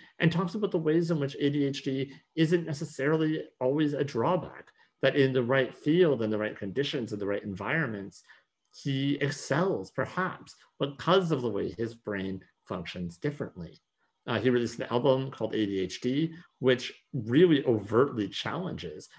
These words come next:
the medical definitions and interventions into the world of A D H D. And last but certainly not least, we have people like Erin Phillips, uh, a trans actor, model, Instagram, social media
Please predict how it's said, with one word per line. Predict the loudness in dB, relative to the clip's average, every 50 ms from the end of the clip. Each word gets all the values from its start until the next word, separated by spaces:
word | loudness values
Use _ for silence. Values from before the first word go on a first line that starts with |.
| -20 _ -4
the | -2
medical | 0 2 2 2 0 0 -2
definitions | -4 -4 -6 -6 -6 -6 -6 -4 -4 -4 -4 -4 -6 -6
and | -6 -6 -6
interventions | -6 -6 -6 -6 -6 -6 -8 -8 -8 -6 -6 -6 -6 -6
into | -8 -10 -10 -8
the | -8 -8
world | -8 -6 -4 -4 -2 -2 -2 -4 -8 _ _ _ _ _ -8
of | -6 -4 -4
A | -4 -4
D | -4 -4 -6 -6
H | -6 -8 -6 -4
D. | -2 -2 -2 -2 -6 -10 -16 _ _ _ _ _ _ _ _ _ 0
And | 2 4
last | 4 4 4 2 0
but | -2 -6 -6
certainly | -4 -4 -4 -2 -2
not | -2 -2 -2 -2
least, | -2 -2 -2 -2 0
we | 0
have | 0 0 -2
people | -4 -6 -4 -4
like | -4 -4 -6 -6 -8
Erin | -8 -8 -6 -6 -6 -6
Phillips, | -6 -4 -4 -4 -4 -6 -10 -12 -16 -20 -20 _ _ _ _ -6
uh, | -4 -4 -4 -4
a | -6
trans | -4 0 2 4 4 4 2 0 -4 -6 -4 -2
actor, | -2 -2 -2 -2 0 0 2 2 2 0 -4 -8 -18 _ -10
model, | -6 -2 0 2 4 4 4 4 4 2 2 -2 -4 -8 _ -6
Instagram, | -4 -4 -4 -6 -6 -4 -2 0 0 0 0 -2 -2
social | -2 -2 0 0 0 -2
media | -2 -2 -2 -2 -2 -2 -2 -4